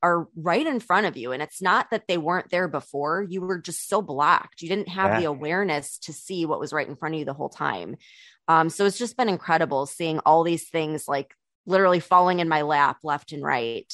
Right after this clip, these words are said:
Speaker 1: And, um, it's, it's been fun.
Speaker 2: Yeah. And seeing, and I'm sure so much of that had to do with that vibration you were getting from the corporate world versus the vibration you're now getting from the community that you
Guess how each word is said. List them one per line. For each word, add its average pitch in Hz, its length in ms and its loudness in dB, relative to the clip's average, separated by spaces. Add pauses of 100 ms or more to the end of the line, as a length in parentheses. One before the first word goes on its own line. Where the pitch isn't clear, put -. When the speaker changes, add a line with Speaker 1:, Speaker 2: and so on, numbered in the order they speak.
(140)
Speaker 1:
And, 139 220 -4
um, 120 440 -2
it's, - 240 -20
it's 165 120 -10
been 208 180 -4
fun. 214 400 -2 (340)
Speaker 2:
Yeah. 143 160 -2 (140)
And 143 200 2
seeing, 165 380 4
and 127 260 4
I'm 123 200 0
sure 160 360 0
so 156 360 -4
much 147 260 0
of 135 60 -2
that 107 180 -2
had 107 180 -2
to 104 60 -12
do 107 140 -8
with 101 120 -8
that 104 220 0
vibration 110 600 0
you 101 100 -6
were 95 100 -4
getting 101 300 -4
from 98 140 -8
the 90 80 -6
corporate 107 440 -4
world 90 300 -2
versus 95 340 -10
the 95 100 -6
vibration 95 580 -4
you're 90 120 -8
now 92 220 -4
getting 92 300 -6
from 92 140 -16
the 87 80 -8
community 90 720 -8
that 80 140 -14
you 87 100 -14